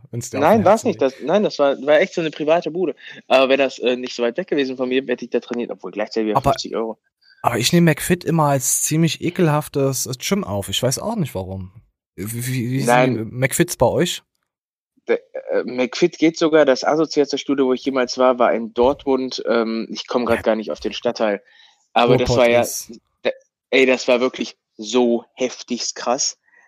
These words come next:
Speaker 2: Ich war auf der Fläche mit freien Gewichten, einer von vierzig Leuten, nur auf der Fläche mit freien Gewichten, ne?
Speaker 1: Mhm.
Speaker 2: Und ich glaub, es waren fünf Leute ohne Migrationshintergrund.
Speaker 1: Mhm.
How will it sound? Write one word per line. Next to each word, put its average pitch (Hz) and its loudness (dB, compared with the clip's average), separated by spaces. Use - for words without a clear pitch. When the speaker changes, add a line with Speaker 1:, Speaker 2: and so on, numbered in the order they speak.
Speaker 2:
Ich - -8
war 135 4
auf 120 0
der 117 2
Fläche 139 -4
mit 123 -8
freien 123 0
Gewichten, 135 -8
einer 156 4
von 139 0
vierzig 156 -2
Leuten, 120 -2
nur 175 4
auf 196 0
der 180 0
Fläche 160 0
mit 139 -6
freien 127 0
Gewichten, 117 -6
ne? 120 -10
Speaker 1:
Mhm. 123 2
Speaker 2:
Und 127 2
ich - -6
glaub, 156 2
es - -8
waren 117 2
fünf - -4
Leute 151 2
ohne 143 0
Migrationshintergrund. 165 -2
Speaker 1:
Mhm. 113 -4